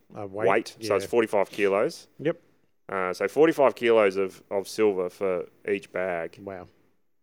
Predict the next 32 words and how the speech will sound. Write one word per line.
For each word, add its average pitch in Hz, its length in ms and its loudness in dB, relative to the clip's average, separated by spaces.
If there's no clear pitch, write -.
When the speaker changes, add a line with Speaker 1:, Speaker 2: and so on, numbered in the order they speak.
Speaker 2:
Um, 90 380 -8
yeah, 104 180 4
so, 98 380 2
so - 180 -4
twenty 120 320 -2
years' 98 320 0
wages 90 440 -2
just 95 180 -4
for 92 100 -6
one 87 460 -8
bag. 92 240 -2
So, 104 200 2
you 98 220 -4
know, 92 80 -6
you 95 140 -6
think 127 220 -6
about 92 280 -2
that, 90 300 -8
like, 92 140 -8
that's, - 420 -10
that's 127 220 2
an 131 80 0
amount 98 420 0
that 92 160 0
is, 92 340 -6
realistically, 110 760 4
it's - 180 -6
not, 107 300 -2
it's 110 220 -4
not 107 420 -2
repayable. 90 640 -4
Speaker 1:
No. 95 300 -12